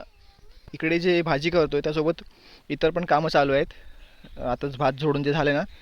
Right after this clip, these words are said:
ते इकडे वाळवायचं पण काम चालू आहे. त्याचबरोबर वरी, नाचणी जी बांधावरती लावली होती, ती पण, अ, सुकवायचं काम चालू आहे. इथे तुम्हाला बघायला मिळेल, पप्पा जी,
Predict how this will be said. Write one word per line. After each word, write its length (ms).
ते 160
इकडे 280
वाळवायचं 440
पण 140
काम 200
चालू 200
आहे. 100
त्याचबरोबर 480
वरी, 360
नाचणी 380
जी 200
बांधावरती 480
लावली 180
होती, 220
ती 60
पण, 200
अ, 340
सुकवायचं 500
काम 220
चालू 240
आहे. 280
इथे 180
तुम्हाला 400
बघायला 320
मिळेल, 260
पप्पा 380
जी, 420